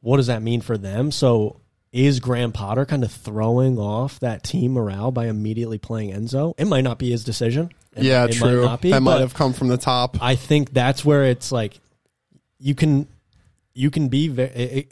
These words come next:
Speaker 1: you have to be hesitant as a manager because it can throw off team culture very quickly,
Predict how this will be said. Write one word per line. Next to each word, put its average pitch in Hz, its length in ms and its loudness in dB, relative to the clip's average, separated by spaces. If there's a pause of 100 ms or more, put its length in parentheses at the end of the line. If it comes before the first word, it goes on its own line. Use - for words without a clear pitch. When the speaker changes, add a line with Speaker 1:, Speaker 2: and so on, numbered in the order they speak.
Speaker 1:
you 131 140 0
have 143 200 0
to 165 80 -2
be 139 120 2
hesitant 147 440 0
as 127 220 0
a 123 60 0
manager 156 400 0
because 135 300 0
it 123 80 -6
can 127 120 0
throw 127 220 4
off 123 220 2
team 127 200 0
culture 117 360 0
very 120 340 0
quickly, 160 440 0